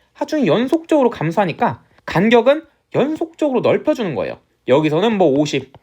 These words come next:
그 다음에는 뭐 오십오, 그 다음에는 뭐 육십 밀리미터, 그 다음에 뭐 칠십 이렇게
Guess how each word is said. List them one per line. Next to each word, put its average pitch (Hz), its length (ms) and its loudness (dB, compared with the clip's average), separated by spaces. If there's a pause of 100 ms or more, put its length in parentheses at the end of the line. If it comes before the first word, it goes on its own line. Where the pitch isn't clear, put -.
(100)
그 - 180 -6
다음에는 131 420 0
뭐 143 100 0
오십오, 156 500 -2 (140)
그 - 100 -14
다음에는 104 380 -2
뭐 180 120 0
육십 160 320 -4
밀리미터, 151 640 -4
그 - 100 -14
다음에 120 240 0
뭐 170 140 0
칠십 - 380 -6
이렇게 - 380 -2